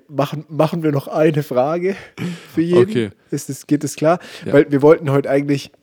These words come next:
Speaker 1: also wir wollten heute eigentlich ja mal eben so ein bisschen privatere Folge machen, wo wir auch so erzählen. Ich muss sagen, wir haben nicht mal die Hälfte geschafft von dem, was wir eigentlich machen wollten.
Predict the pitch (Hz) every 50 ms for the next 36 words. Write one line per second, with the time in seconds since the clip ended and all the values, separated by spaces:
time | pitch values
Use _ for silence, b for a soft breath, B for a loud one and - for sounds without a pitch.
0 | _ _ - - - - - _ _ _ - 143 135 135 139 127 131 135 123 139
1 | 151 - 156 139 135 139 - 139 139 143 143 135 - 143 127 120 123 120 123 117
2 | 135 123 123 113 117 120 117 120 165 156 - 143 135 - - - 123 123 131 151
3 | 120 143 120 117 110 - 127 120 120 117 120 123 131 131 - 127 113 107 104 110
4 | 104 117 113 - - 117 104 - - - 135 135 143 156 156 160 B B B B
5 | B B _ 139 - 143 147 135 - 151 143 151 156 165 160 156 - _ - 170
6 | 165 _ _ _ _ _ _ _ _ _ - - - - - - _ _ - 139
7 | 127 131 147 147 147 170 160 - 151 135 127 127 131 143 151 - - 120 117 117
8 | - 143 143 - - - 127 127 - - 165 151 143 139 131 - - 127 127 123
9 | - 131 151 143 131 113 104 127 139 135 - 120 107 110 113 120 143 160